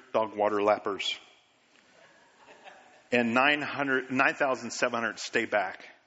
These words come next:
So now, let's look at the odds for those keeping score. Four fifty to one, so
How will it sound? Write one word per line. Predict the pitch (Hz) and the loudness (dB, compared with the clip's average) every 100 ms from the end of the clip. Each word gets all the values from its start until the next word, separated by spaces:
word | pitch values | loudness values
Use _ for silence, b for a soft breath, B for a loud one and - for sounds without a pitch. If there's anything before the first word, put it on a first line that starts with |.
| _ b b b b b _ _ | _ b b b b b _ _
So | - 160 | -4 2
now, | 160 110 117 | 2 2 -2
let's | 127 | -4
look | 143 | -2
at | 120 | 0
the | 107 | 4
odds | 110 139 165 - - - | 4 4 0 -12 -14 -14
for | - | -6
those | 107 | -6
keeping | - 117 101 | -6 -10 -10
score. | - - 131 147 190 190 - b b b b b _ _ | -10 -4 0 2 0 -2 -18 b b b b b _ _
Four | - 202 214 | 6 8 8
fifty | - 170 - 147 | 4 0 2 0
to | 139 | 2
one, | 127 113 92 90 | 4 2 0 -4
so | - | -10